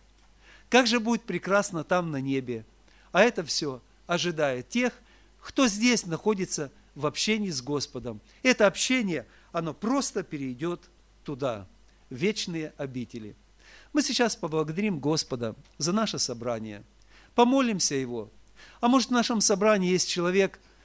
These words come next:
которого сегодня Господь Духом Святым касался и говорил: «Тебе нужно обновить свою жизнь, тебе нужно покаяться в грехах своих, тебе нужно пустить Иисуса Христа в судьбу свою,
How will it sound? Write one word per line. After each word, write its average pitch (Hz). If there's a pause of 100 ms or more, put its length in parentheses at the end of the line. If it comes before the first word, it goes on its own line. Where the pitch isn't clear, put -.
(200)
которого 240
сегодня 196
Господь 180 (340)
Духом 214
Святым 170 (320)
касался 233
и 170
говорил: 175 (480)
«Тебе 262
нужно 202
обновить 196 (300)
свою 180
жизнь, 139 (280)
тебе 262
нужно 254
покаяться 233
в 156
грехах 170
своих, 139 (560)
тебе 247
нужно 240
пустить 240
Иисуса 214
Христа 185 (200)
в -
судьбу 226
свою, 160